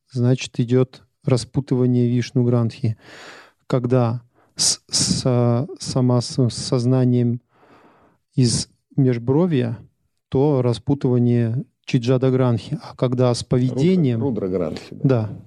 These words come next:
Speaker 1: Чи-
Speaker 2: Рудра Гранхи.
Speaker 1: Да, я сказал
Speaker 2: Узел
Speaker 1: Чид-
Speaker 2: Шивы, да.
Speaker 1: Да. А когда с поведением, э, это всё делаешь,
Speaker 2: Брахма
Speaker 1: по сути,
Speaker 2: Гранхи.
Speaker 1: то да, то вот, вот это как раз
Speaker 2: Да.
Speaker 1: сачитананда происходит, как естественное состояние. Вот к этому надо стремиться, верно?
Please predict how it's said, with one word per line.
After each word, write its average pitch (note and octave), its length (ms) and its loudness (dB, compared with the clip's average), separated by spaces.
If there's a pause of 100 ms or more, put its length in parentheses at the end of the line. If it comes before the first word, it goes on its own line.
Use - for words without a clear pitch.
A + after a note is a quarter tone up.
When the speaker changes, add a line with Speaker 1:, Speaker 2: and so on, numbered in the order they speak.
(580)
Speaker 1:
Чи- - 220 -2 (520)
Speaker 2:
Рудра A2+ 340 -2
Гранхи. G2 600 -4
Speaker 1:
Да, A#2+ 120 -2
я A#2 80 -4
сказал A#2+ 340 -2
Speaker 2:
Узел B2 220 0
Speaker 1:
Чид- A#2 40 -6
Speaker 2:
Шивы, - 360 -4
да. - 300 -12
Speaker 1:
Да. A2 260 2 (560)
А A#2+ 100 0
когда C3+ 300 2
с - 80 -12
поведением, C3+ 960 0 (960)
э, A#2+ 260 2
это B2 220 0
всё - 220 -2
делаешь, A#2+ 480 0
Speaker 2:
Брахма - 80 -2
Speaker 1:
по - 20 0
сути, F2+ 140 -2
Speaker 2:
Гранхи. - 200 -4
Speaker 1:
то D3 180 2
да, B2 200 -2
то C#3+ 180 0
вот, C#3+ 220 0
вот B2+ 160 -2
это C#3 140 0
как B2+ 120 -4
раз - 380 -2 (280)
Speaker 2:
Да. G2 120 -4
Speaker 1:
сачитананда C#3 840 0
происходит, A#2+ 640 -2
как A#2 200 -2
естественное C3 600 0
состояние. B2 720 0
Вот B2+ 200 -2
к - 80 -4
этому E3 300 2
надо A#2+ 240 0
стремиться, A#2+ 640 -2
верно? C3 420 0